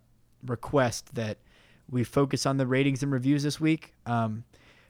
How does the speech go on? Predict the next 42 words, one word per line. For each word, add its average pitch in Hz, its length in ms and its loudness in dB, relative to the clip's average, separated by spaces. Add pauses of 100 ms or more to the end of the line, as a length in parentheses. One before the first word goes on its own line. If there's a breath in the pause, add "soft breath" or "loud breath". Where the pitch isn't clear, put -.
(140 soft breath)
we 151 140 8
had 165 80 12
a 151 60 6
lot 156 160 8
of 165 40 4
good 156 140 2
feedback, 160 380 2
like 143 160 0
I 151 60 2
said, 151 220 2
from 147 120 -4
the 127 60 0
drunk 131 240 0
episode. 143 420 2
A 120 80 -2
lot 120 260 4
of 131 80 2
people 139 340 2
that, 123 300 2
uh, 117 240 0
haven't 139 320 2
interacted 139 380 0
with 131 120 -10
the 120 60 -2
show 156 200 4
before, 156 540 0
uh, 135 200 0
came 151 240 -2
out 151 200 2
to 147 80 -6
let 151 100 2
us 143 120 -4
know 151 140 2
what 147 100 0
they 143 80 2
thought 147 420 2
and 117 200 -4
helped 123 260 -2
us 127 200 -2
put - 260 -6
together 127 300 0
those, 120 360 -2